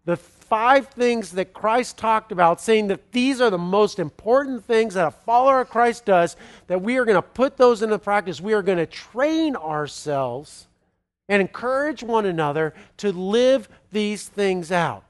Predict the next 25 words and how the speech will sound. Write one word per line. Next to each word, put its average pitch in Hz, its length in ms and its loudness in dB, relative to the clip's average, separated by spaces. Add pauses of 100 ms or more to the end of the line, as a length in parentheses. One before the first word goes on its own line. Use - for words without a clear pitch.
(420)
The 185 80 2
first 254 340 0
thing 247 220 2
that 226 160 6
I'm 220 80 2
gonna 220 140 2
ask 226 320 2
you 208 80 -16
guys 214 260 4
to 180 60 -20
do, 226 180 0
and 185 160 0
many 226 280 4
of 196 120 0
you 214 160 -4
committed 208 520 0
to 226 200 -4
last 190 420 0
week 202 360 -2 (100)
by 165 240 4
writing 180 400 0
on 175 240 0
the 165 220 0 (280)
road 196 340 4
here, 240 420 -2